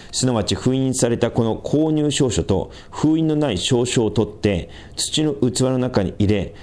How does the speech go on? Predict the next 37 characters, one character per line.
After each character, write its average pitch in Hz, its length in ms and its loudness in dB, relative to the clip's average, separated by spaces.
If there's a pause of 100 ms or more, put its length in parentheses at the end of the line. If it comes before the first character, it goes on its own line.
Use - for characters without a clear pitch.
(120)
こ 131 120 0
れ 127 100 2
を 123 80 2
長 107 320 2
い 143 140 -4
間 101 280 2
保 104 200 -2
存 107 200 0
せ 98 140 0
よ。 90 160 -2 (320)
誠 143 360 2
に 156 180 -2
イ 123 80 4
ス 139 160 0
ラ 135 80 2
エ - 20 2
ル 120 60 0
の 95 100 0
神 107 340 0
万 113 180 2
軍 113 120 2
の 110 80 0
主 - 160 0
は 110 160 2
こ 110 240 2
う 104 60 4
お 104 40 2
せ 101 140 0
ら 98 80 4
れ 92 100 2
る。 85 200 0 (340)
再 127 180 0 (120)
び 120 100 0
こ 123 140 0
の 120 80 2
国 107 240 2
で 117 340 0